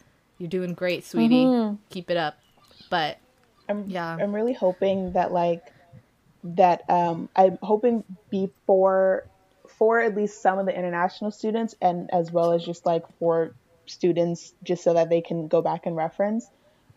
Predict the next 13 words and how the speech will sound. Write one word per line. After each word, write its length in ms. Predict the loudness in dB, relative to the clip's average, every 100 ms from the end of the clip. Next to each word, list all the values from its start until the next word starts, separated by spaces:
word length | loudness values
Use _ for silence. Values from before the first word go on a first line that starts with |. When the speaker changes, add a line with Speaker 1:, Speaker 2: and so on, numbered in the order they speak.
| 2
Speaker 3:
Um, 240 | 4 2
I'm 60 | -2
Speaker 1:
Mm-hmm. 60 | 0
Speaker 3:
hoping 360 | 2 2 2
that 100 | 0
a 40 | 0
lot 220 | -2 0
of 100 | 0
the 80 | 0
teachers 540 | -6 -6 -2 -2 -2 -10 _ _
record 680 | -2 0 4 4 6 4 2
their 160 | 0 -2
Zooms, 680 | -2 -2 -2 -2 -2 -4 -8